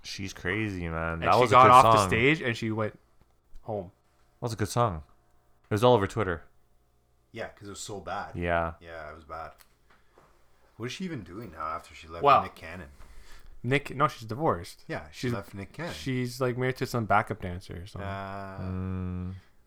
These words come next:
Speaker 3: another crazy, n-, another casualty of celebrity fame.
Speaker 1: Do you know what I remember from Christmas? And I can't do it anymore, but when, when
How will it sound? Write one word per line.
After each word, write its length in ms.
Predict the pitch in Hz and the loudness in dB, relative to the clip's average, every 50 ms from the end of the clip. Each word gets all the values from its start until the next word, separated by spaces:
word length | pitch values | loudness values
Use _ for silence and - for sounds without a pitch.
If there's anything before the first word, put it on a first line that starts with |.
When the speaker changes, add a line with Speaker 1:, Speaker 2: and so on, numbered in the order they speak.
| _ _ _ _ - 87 | _ _ _ _ -20 -20
Speaker 3:
another 200 | 82 85 85 82 | -18 -16 -18 -18
crazy, 500 | 80 - - 85 85 80 78 85 85 82 80 - - - - - - - | -18 -18 -18 -16 -16 -16 -16 -16 -16 -16 -18 -20 -20 -20 -20 -20 -20 -18
n-, 140 | 95 98 101 - | -18 -18 -16 -14
another 220 | 117 113 110 110 | -10 -8 -8 -8
casualty 680 | - - - 104 101 101 95 107 95 - - 101 98 92 | -8 -6 -2 -2 -2 -2 -2 -6 -12 -10 -10 -10 -10 -10
of 100 | 90 82 - - - | -10 -12 -16 -20 -20
celebrity 500 | - - - - 95 95 95 92 92 90 | -16 -16 -14 -12 -10 -8 -8 -8 -8 -10
fame. 400 | - - - 95 92 90 80 - - - - - - - - - - _ - | -12 -12 -12 -12 -12 -12 -12 -16 -20 -20 -20 -20 -20 -20 -20 -20 -18 _ 0
Speaker 1:
Do 80 | 131 | 4
you 40 | 139 | 6
know 80 | 160 165 | 8 8
what 60 | 156 | 8
I 20 | 139 | 8
remember 300 | 123 113 117 120 113 101 | 6 4 2 -2 -2 -4
from 160 | - - 107 | -6 -10 -10
Christmas? 640 | 101 110 110 - - 110 104 104 - - - - - - - | -10 -10 -10 -8 -8 -8 -8 -8 -10 -12 -18 -20 -12 -4 0
And 100 | 104 107 | 2 2
I 140 | 110 110 | 2 2
can't 320 | 107 - - - 113 113 104 | 0 -4 -4 -2 -2 0 0
do 140 | 113 110 104 | 0 0 0
it 20 | |
anymore, 400 | 98 98 95 92 90 92 90 87 | 0 0 0 0 0 0 0 0
but 400 | 80 80 87 87 85 82 82 - _ _ _ _ _ _ _ _ _ - | 0 0 0 0 0 0 -2 -6 _ _ _ _ _ _ _ _ _ -8
when, 260 | - 92 92 98 98 | -6 -4 -4 -4 -4
when 140 | 98 98 - | -6 -8 -8